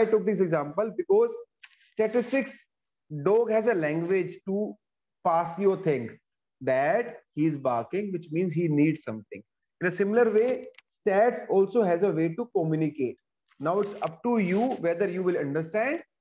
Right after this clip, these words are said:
Speaker 2: or not. I will give you a slogan to understand this stats,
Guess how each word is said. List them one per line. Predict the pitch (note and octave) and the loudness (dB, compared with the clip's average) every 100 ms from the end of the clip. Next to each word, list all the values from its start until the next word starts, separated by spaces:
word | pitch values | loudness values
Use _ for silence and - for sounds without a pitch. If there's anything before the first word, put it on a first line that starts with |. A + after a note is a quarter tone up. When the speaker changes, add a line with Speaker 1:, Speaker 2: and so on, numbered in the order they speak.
| _ - | _ -2
Speaker 2:
or | G3+ F#3 | -2 0
not. | G3 F3+ - - _ _ _ | -2 -2 -6 -14 _ _ _
I | - F#3 | -6 -4
will | G3 F3+ | -2 -4
give | D#3+ G#3 | -2 -2
you | B3+ | -2
a | B3+ | -2
slogan | A#3 F3+ E3 F#3+ B3+ - _ _ - | 0 -2 0 -2 -4 -10 _ _ -8
to | C#3+ | -4
understand | C#3+ F3 G3 G#3+ A3 B3+ B3+ - _ - | -4 -4 -2 0 0 -2 -6 -12 _ -10
this | D#3 A3 B3 - _ _ _ _ _ | -4 -2 -4 -10 _ _ _ _ _
stats, | - G#3+ E3 B2 - | -6 -2 -2 -4 -8